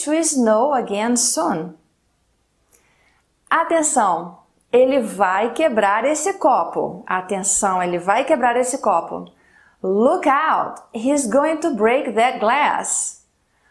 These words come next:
Look out, he's going to break that glass. Ela não vai ser uma dançarina profissional quando crescer.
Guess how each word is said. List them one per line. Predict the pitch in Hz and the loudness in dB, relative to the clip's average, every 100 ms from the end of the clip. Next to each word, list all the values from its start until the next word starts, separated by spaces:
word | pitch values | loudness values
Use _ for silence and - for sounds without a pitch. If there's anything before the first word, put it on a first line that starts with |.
| _ | _
Look | 220 269 392 349 | 2 4 2 2
out, | 359 392 240 170 - - - | 2 2 2 0 -4 -12 -8
he's | 262 381 330 | 0 0 2
going | 269 339 349 | 2 0 0
to | 339 | -2
break | 247 254 359 427 | 2 2 2 0
that | 233 220 208 | 2 2 2
glass. | 202 190 165 180 190 - - - _ _ _ _ _ _ _ _ _ _ _ _ - | 2 2 0 -2 -6 -8 -10 -18 _ _ _ _ _ _ _ _ _ _ _ _ -2
Ela | 277 294 294 302 - | 2 4 4 2 2
não | 254 277 370 392 | 2 4 2 4
vai | 339 302 | 2 0
ser | - 240 226 233 - | 0 2 2 2 0
uma | 226 220 | 0 0
dançarina | 185 247 302 311 277 240 247 233 | 0 -2 0 2 2 2 2 0
profissional | 233 220 214 226 202 190 196 | 0 -2 -2 0 2 2 2
quando | 226 240 | 0 0
crescer. | 302 349 349 269 233 - | 0 0 2 2 0 -4